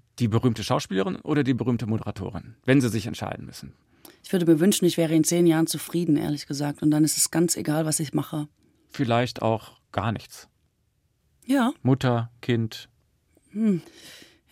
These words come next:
Speaker 2: Ja, schauen wir mal. <laughs>
Speaker 1: Die Bücher haben genug eingespielt, jetzt ist Zeit für Kinder?
Speaker 2: So denke ich gar nicht.
Speaker 1: Katrin Bauerfeind, herzlichen Dank für den Besuch im H R eins Studio. Am Schluss ist es bei uns üblich, dass der Gast eine klitzekleinigkeit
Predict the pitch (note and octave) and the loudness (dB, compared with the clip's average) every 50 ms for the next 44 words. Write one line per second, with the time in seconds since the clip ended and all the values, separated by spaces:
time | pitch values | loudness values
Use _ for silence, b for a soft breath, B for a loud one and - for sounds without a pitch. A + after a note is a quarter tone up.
0 | A#3+ A#3 A3 G#3+ G#3+ G#3 G#3+ G#3 - - A#3 G#3+ F#3 D3+ C#3+ D3 D3+ D3 - - | -10 -4 0 2 4 4 4 2 2 2 2 2 2 4 4 4 2 2 2 4
1 | - A#3 - - A#3 - - B3 - - C4 C4 C4+ - - D4+ - - D4 F4 | 6 6 6 6 4 6 6 6 6 8 6 6 6 6 6 4 6 6 6 4
2 | E4 - - D#4 - G#3+ G#3 - - - - B2+ G#2+ D3+ E3+ C#3+ D3 C#3+ C#3 C#3+ | 6 6 4 4 4 4 4 2 2 2 2 4 6 4 4 6 6 4 4 4
3 | C3 B2+ B2+ B2+ A#2 - C3 C3+ C#3 C3+ B2 - - - B2 A#2+ B2 B2 A2+ A2 | 4 4 4 2 2 2 2 2 2 2 0 -2 -2 0 2 2 2 2 0 -2
4 | - - A2 - - - G#2+ - - - - - C3 D3+ F#3 A#3+ C4+ - _ _ | -4 -6 -8 -6 -4 -4 -4 -4 -4 -8 -8 -6 -6 -4 -6 -6 -8 -12 _ _
5 | _ _ _ _ _ _ _ _ - D3+ D3 D3 C#3+ E3+ E3 C#3+ E3+ D3 - - | _ _ _ _ _ _ _ _ -4 -2 -2 0 0 0 -2 -2 -4 -6 -4 -2
6 | D3+ D#3+ E3+ F#3 F3 D3 - - - _ _ B B B B B B B B B | 0 2 2 2 0 0 -2 -6 -12 _ _ B B B B B B B B B
7 | B - G#2+ - - A#2+ G#2 A2 G#2 G#2 G2+ - A2+ G#2 E2+ G2 C3+ - F3+ - | B -6 -6 -4 -4 -4 -2 0 0 0 -2 -2 -6 -6 -2 -2 -2 -2 -2 -4
8 | F#3+ F3 D#3 D#3 D#3+ D#3+ - - D3+ D3 C3+ C3 C3 C#3+ - C3 A#2 A2+ C3+ C3 | 0 2 4 4 4 2 0 -2 -2 -2 -2 -2 -4 -4 -4 -2 -2 0 2 2
9 | B2 A#2+ A#2 C3 C3+ C3+ - - D#3+ D#3 D3 D3 D#3 D3 B B B B B B | 2 2 2 0 0 0 -2 -2 -2 0 2 2 2 0 B B B B B B
10 | C3 A#2 A#2 - - D3 F3 - - C#3 A2+ B2 A2 - B2 A2 G#2 - - - | 2 2 2 4 4 4 4 4 0 -2 -4 -4 -2 0 0 0 0 -4 -8 -6
11 | - C3+ A#2+ - - B2+ - - B2 G#2 - A#2 A2+ - - - A2 A2 G#2+ - | -6 -6 -6 -4 -6 -6 -2 -2 -2 0 0 0 -2 -2 -2 -2 0 0 0 0
12 | - E3 E3+ - - A#3+ A#3+ C#4+ - _ - C3 A2+ A#2 B2+ C3 - - C3+ C3 | -2 -4 -4 -2 -2 -2 -4 -4 -6 _ -4 -2 -2 -2 -2 -4 -6 -8 -6 -6
13 | B2+ A#2 - | -6 -6 -8